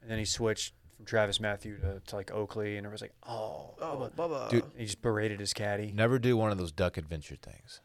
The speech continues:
Speaker 3: They're death traps.
Speaker 2: Duck boats?
Speaker 1: Dude, do you remember that
Speaker 3: They
Speaker 1: one that
Speaker 3: are death traps.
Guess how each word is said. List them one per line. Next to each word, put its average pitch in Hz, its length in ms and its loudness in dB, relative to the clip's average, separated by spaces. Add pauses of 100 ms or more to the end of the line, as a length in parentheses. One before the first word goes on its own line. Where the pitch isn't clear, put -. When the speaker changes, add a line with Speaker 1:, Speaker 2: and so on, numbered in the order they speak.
(160)
Speaker 3:
They're 95 100 -4
death 82 300 0
traps. - 500 -6
Speaker 2:
Duck 135 220 2
boats? 190 300 2 (120)
Speaker 1:
Dude, 151 280 8
do 120 80 2
you 156 60 6
remember 170 200 6
that 165 140 10
Speaker 3:
They - 120 10
Speaker 1:
one - 120 10
that - 80 10
Speaker 3:
are 92 200 10 (140)
death 90 240 6
traps. - 460 -2